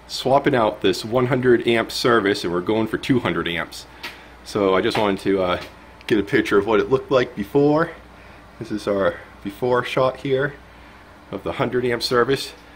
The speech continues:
And the electrician's over. We, you can see he's already got the, uh, new service, uh, lead-in wire here.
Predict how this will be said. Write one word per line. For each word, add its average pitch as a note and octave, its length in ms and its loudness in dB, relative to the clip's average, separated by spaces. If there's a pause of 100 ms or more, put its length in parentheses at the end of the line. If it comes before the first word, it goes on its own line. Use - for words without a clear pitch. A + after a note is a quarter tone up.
(140)
And G2+ 220 0
the G2 40 2
electrician's G#2+ 540 2
over. B2 380 2
We, A2 180 -2
you G#2 140 -8
can G#2+ 100 -2
see A2+ 240 0
he's G#2+ 180 -2
already A2 300 4
got G#2+ 240 0
the, G2 160 0
uh, F2+ 200 2 (520)
new A#2 320 4
service, A2+ 680 0
uh, F2 300 0 (680)
lead-in A2+ 440 4
wire G#2 360 2
here. B2 360 4